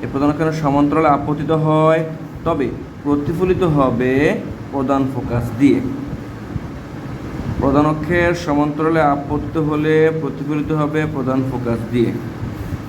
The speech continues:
এই পথে আপতিত হয়েছে, এই পথে প্রতিফলিত হবে। যদি প্রধান ফোকাস দিয়ে আপতিত হয়,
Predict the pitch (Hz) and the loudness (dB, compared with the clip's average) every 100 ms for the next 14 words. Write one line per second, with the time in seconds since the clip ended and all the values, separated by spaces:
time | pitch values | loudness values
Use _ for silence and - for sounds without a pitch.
0 | - - - - - - - - - - | -8 -8 -8 -10 -10 -8 -8 -6 -6 0
1 | 127 151 151 156 165 139 135 143 143 143 | 4 4 4 2 2 2 2 0 0 0
2 | 143 139 190 - 120 117 120 139 190 139 | -2 -4 -4 -2 -2 -2 -2 -2 -2 -2
3 | 123 120 113 113 110 95 95 92 - - | -4 -2 -2 -2 0 -2 -2 -4 -4 -4
4 | - - 104 135 147 143 156 - - - | -6 -4 0 2 4 4 4 0 -4 -8
5 | 131 143 160 185 160 160 156 147 147 139 | -4 -2 0 0 -2 -2 0 0 2 2
6 | 127 131 123 123 127 120 120 127 143 | 2 0 0 0 0 2 2 4 2